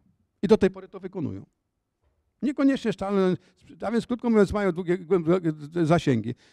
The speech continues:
Poza tym mówi, że trzeba uderzać w centra, które stanowią o trwałości państwa. Ale też mówi, że no niestety, zapóźnieni są technologicznie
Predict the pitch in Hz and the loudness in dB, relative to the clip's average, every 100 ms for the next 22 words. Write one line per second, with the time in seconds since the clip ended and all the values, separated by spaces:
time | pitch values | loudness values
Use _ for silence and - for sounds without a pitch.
0 | _ _ 180 180 208 262 254 277 240 - | _ _ 0 0 0 4 4 4 0 -2
1 | _ - 151 214 240 226 233 180 220 226 | _ 0 2 4 2 0 -2 2 2 4
2 | 202 - 208 220 220 208 - _ _ _ | -2 0 0 2 -2 -2 -6 _ _ _
3 | 214 190 180 - 180 214 277 233 - 185 | 4 6 4 2 4 4 6 2 2 0
4 | - 208 233 - 233 233 180 120 - 120 | 0 6 6 6 -6 -2 -2 -2 -6 -16
5 | 117 _ _ _ _ _ _ _ _ _ | -18 _ _ _ _ _ _ _ _ _
6 | _ _ _ _ 190 233 302 240 311 302 | _ _ _ _ 0 0 2 2 4 6
7 | 240 226 208 226 208 269 302 - 294 185 | 8 6 4 -4 0 4 2 4 2 4
8 | 147 131 214 220 233 302 247 220 220 226 | 2 2 6 6 8 8 6 4 2 8
9 | 233 208 185 139 214 240 | 8 8 0 -4 -4 -4